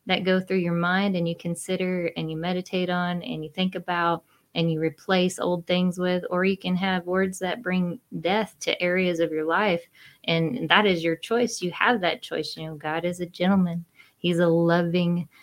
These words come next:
you know, um, creator and father, and he is not going to force his way upon you, but he is going to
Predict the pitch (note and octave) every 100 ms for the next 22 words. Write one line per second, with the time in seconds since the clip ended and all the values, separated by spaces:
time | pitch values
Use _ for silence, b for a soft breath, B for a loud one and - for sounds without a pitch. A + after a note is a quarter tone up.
0 | b - E3+ E3 E3 - - - - F3+
1 | F3+ - _ _ _ - F#3 F#3 G3 E3+
2 | - - F3+ E3 E3 - D#3+ F#3+ F3 D#3+
3 | D#3+ b b b - F3 E3+ E3 - F#3
4 | F3 - F3 F3 F3+ F3 F3+ E3+ D#3+ D#3
5 | - - - A3+ A#3 G#3+ - F3 E3 F3
6 | E3+ E3 - E3 D#3+ D#3+ D#3+ D#3+ F3+ F3
7 | F3+ - E3 E3 D#3 - D3+